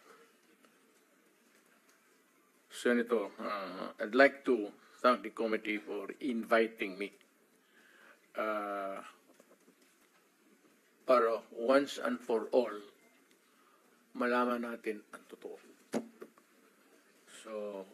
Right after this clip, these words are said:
I would like to request sa inyo na huwag ninyo akong ituring President or kaibigan, treat me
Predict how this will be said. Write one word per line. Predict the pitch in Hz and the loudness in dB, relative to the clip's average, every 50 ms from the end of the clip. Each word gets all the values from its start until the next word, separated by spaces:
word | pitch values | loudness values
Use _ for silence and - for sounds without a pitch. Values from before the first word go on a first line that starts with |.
| - _ _ | -20 _ _
I | - 131 131 | -2 0 2
would | 131 127 127 113 113 | 2 0 -2 -4 -4
like | 120 131 139 147 143 - - - _ _ _ _ _ _ _ _ - 127 | -2 0 0 0 -2 -4 -10 -20 _ _ _ _ _ _ _ _ -10 -10
to | 117 110 107 104 104 - - _ _ _ _ _ _ _ _ _ _ _ _ _ _ _ _ _ _ _ - - _ _ _ _ _ _ _ _ _ _ _ _ - | -8 -8 -8 -10 -10 -12 -16 _ _ _ _ _ _ _ _ _ _ _ _ _ _ _ _ _ _ _ -20 -20 _ _ _ _ _ _ _ _ _ _ _ _ -10
request | 123 131 127 - - - 160 160 143 - - - - - - - _ - - _ _ _ _ - - - - _ _ _ _ _ _ _ _ _ _ _ _ _ | -8 -8 -8 -6 -4 0 0 0 0 -2 -6 -16 -18 -20 -20 -20 _ -20 -20 _ _ _ _ -20 -20 -20 -20 _ _ _ _ _ _ _ _ _ _ _ _ _
sa | - - 127 123 | -10 -6 -4 -2
inyo | 127 143 147 135 - - - - _ _ _ _ _ _ _ _ _ _ _ _ _ _ _ _ _ _ _ _ - - - _ _ _ _ - - - 123 127 | 0 2 2 2 0 -2 -6 -12 _ _ _ _ _ _ _ _ _ _ _ _ _ _ _ _ _ _ _ _ -20 -20 -20 _ _ _ _ -20 -16 -8 -4 -2
na | 135 | 0
huwag | 139 147 151 147 147 | 4 4 4 4 4
ninyo | 156 143 135 139 135 | 0 0 2 2 2
akong | 139 135 - 135 131 120 107 - - - - _ _ _ _ _ _ _ _ - - _ _ - 170 | 0 0 -4 -8 -12 -12 -16 -20 -20 -20 -20 _ _ _ _ _ _ _ _ -20 -20 _ _ -10 -10
ituring | 151 - - 151 151 147 139 135 131 127 120 120 117 110 - _ _ _ - 127 | -10 0 4 6 6 6 6 2 -2 -4 -6 -8 -10 -12 -14 _ _ _ -2 0
President | 135 - - 139 131 117 135 135 131 120 113 - - - | 0 0 -2 -4 -2 0 2 2 2 0 -2 -8 -4 -2
or | 123 117 113 101 101 - | 0 0 -2 -2 -6 -8
kaibigan, | - 113 110 113 113 120 123 113 110 107 98 98 92 _ - - - - - - - - - _ _ _ _ _ _ _ _ _ _ - | -6 -4 -4 -4 -4 -4 -4 -4 -4 -6 -6 -10 -16 _ -20 -16 -16 -18 -18 -20 -20 -20 -20 _ _ _ _ _ _ _ _ _ _ 4
treat | 165 185 185 185 - - | 6 6 6 6 2 -10
me | - 147 160 156 156 156 151 147 | -4 0 4 4 6 6 4 2